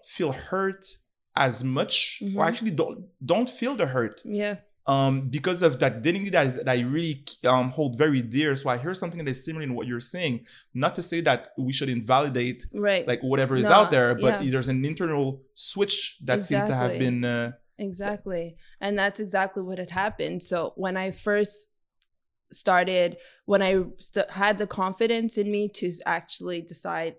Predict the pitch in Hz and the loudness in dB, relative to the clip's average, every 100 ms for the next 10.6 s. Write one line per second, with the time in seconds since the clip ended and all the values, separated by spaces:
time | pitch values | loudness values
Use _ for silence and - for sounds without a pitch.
0 | - 170 - - 190 170 165 170 - 180 | -14 -14 -14 -10 -8 -6 -6 -8 -6 -6
1 | 170 170 - 165 185 180 165 202 214 214 | -6 -10 -8 -4 -2 -4 -4 -4 -4 -4
2 | 185 180 180 170 185 175 175 220 214 190 | -2 -4 -4 -6 -6 -6 -6 -2 0 0
3 | 175 170 - - - - - 196 185 196 | -4 -6 -8 -10 -10 -8 -4 -2 -2 0
4 | 190 185 185 - _ _ 190 190 190 - | 2 0 -4 -18 _ _ -2 0 0 -2
5 | 196 196 185 - 185 185 175 - 185 175 | -2 0 0 2 2 2 -2 -6 -6 -6
6 | 170 - - - - 175 180 196 185 190 | -6 -10 -14 -8 0 0 4 4 4 0
7 | 180 175 175 175 170 165 180 175 185 170 | 0 0 0 -2 -4 -4 -2 -2 -2 0
8 | 196 180 170 - 185 185 180 180 180 180 | 0 0 -4 -4 -2 2 2 4 4 4
9 | 180 196 185 175 175 175 170 165 160 180 | 2 0 0 2 2 2 0 -2 2 0
10 | 180 208 190 190 196 190 | 2 0 2 0 0 -2